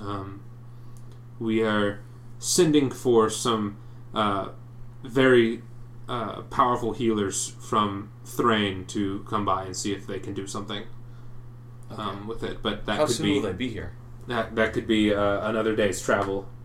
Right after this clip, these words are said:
Speaker 1: uh, for them. They'd have to take the Lightning Rail from their temples here.
Speaker 2: Okay. Um, has anyone, did anyone report someone already being sick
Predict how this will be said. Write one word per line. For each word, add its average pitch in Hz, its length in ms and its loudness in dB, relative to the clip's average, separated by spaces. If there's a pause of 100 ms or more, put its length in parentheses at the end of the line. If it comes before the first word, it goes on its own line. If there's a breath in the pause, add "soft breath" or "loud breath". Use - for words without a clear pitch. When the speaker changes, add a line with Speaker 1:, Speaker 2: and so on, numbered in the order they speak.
(480)
Speaker 1:
uh, 98 260 0
for - 180 -2
them. 98 340 -2
They'd 95 300 -4
have 101 140 -2
to 92 80 -8
take 98 180 -2
the 101 80 -4
Lightning 98 280 -6
Rail 95 160 -2
from 95 280 -8 (560)
their 98 180 0
temples 101 640 -6 (100)
here. 101 320 0 (320)
Speaker 2:
Okay. 95 260 -12 (1400)
Um, 113 500 -4 (3250)
has 147 280 -4
anyone, 151 640 -4 (340)
did 139 160 -4
anyone 147 380 -4
report 123 580 -2
someone 120 420 -2
already 110 440 -2
being 104 300 -6
sick - 400 -2